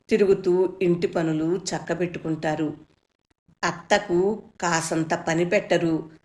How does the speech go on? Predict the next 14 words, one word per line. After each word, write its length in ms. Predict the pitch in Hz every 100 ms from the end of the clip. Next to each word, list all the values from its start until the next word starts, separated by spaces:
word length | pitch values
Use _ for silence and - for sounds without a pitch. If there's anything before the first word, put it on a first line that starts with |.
| _ _ -
ఆమె 260 | 190 190 180
కాలుపైన 640 | 180 160 185 208 202 202
కాలు 460 | 202 175 160 175
వేసుకుని 720 | 185 175 175 175 165 165 190 202 -
కూర్చోవలసిందే. 1000 | 160 175 175 165 151 - 151 156 147 - - _ _ _ _ _ -
"చాలా 380 | 160 143 156 196
సంతోషమండి 880 | 208 185 175 214 220 226 202 185 190
బామ్మగారు. 840 | 196 180 180 175 175 175 170 175 - _ _ _
ఇప్పుడు 480 | 214 - 190 175 175 170
అమ్మాయిని, 720 | 165 175 180 175 165 175 175
బిడ్డల్ని 720 | 175 170 151 175 170 170 175
చూచి 320 | 175 180 175
రావటం 440 | 180 175 165 165 160
కోసమని 600 | 170 165 160 165 160 -